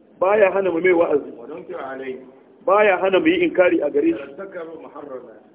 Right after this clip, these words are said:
Speaker 1: Idan ya aikata abin da yake haram. Idan shugaba ya aikata abin da yake haram, an gane, wato Allah zai kama shi. Amma kama wanda Allah zai mai baya hana mu masa nasiha.
Speaker 2: Hmm. Aw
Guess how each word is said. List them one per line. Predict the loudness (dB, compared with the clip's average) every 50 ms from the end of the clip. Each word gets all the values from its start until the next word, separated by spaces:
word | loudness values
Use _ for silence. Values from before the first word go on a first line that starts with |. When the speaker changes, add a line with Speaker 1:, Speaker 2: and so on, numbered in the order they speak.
| _ _ _ _ -4
Speaker 1:
Idan | -2 0 0 0 2
ya | 2 4
aikata | 4 4 4 4 2 2 2
abin | 2 2 2
da | 0 0
yake | -2 -2 -2 -2
haram. | -2 -2 -2 -4 -6 -12 -20 -20 -20 -20 _ _ _ _ -2
Idan | -2 0 0
shugaba | 2 4 6 8 8 8 8
ya | 6
aikata | 4 2 0 0 -2 -4
abin | -4 -4 -4
da | -6
yake | -4 -2 -4 -2
haram, | 0 0 0 0 -2 -4 -10 -20 -20 -20 _ _ _ _ _ _ _ _ _ _ _ _ _ _ _ _ _ _ _ _ -10
an | -6
gane, | -4 -2 -2 -2 -2 -4 -8 -12 -18 -20 -20 -20 -20 -20 -20 -14 0 2
wato | 4 4 4 2 0 0 4 6
Allah | 6 8 8 6 6
zai | 4 2
kama | 2 0 0 0 0 -4
shi. | -6 -10 -16 -20 -20 -20 -20 -20 _ _ _ _ -8
Amma | -2 0 2 2 4 4
kama | 4 4 6 6 6
wanda | 4 4 4 4 2 2
Allah | 2 4 4 2 4
zai | 4 4 4
mai | 4 2 0
baya | 0 2 2 4 6 6 4 4 2 0
hana | -2 -2 -2 -2 -4 -8 -12 -18 -20 -20 -20 -20 -20 -20 _ _ _ _ _ _ _ _
mu | -2 0
masa | 0 2 2 2 0
nasiha. | 0 -2 2 4 4 4 4 0
Speaker 2:
Hmm. | -8 -12 -14 -14 -12 -12 -12 -12 -14 -16 -18 -20 -20 -20 -20 -20 -20 -20 -20 -20 -20 -20 -20 -20 -20 -20 -20 -20 -20 -20 -20 -20 -20 -20 -20 -20 -20 -16 -8
Aw | -4 -4 -2 -2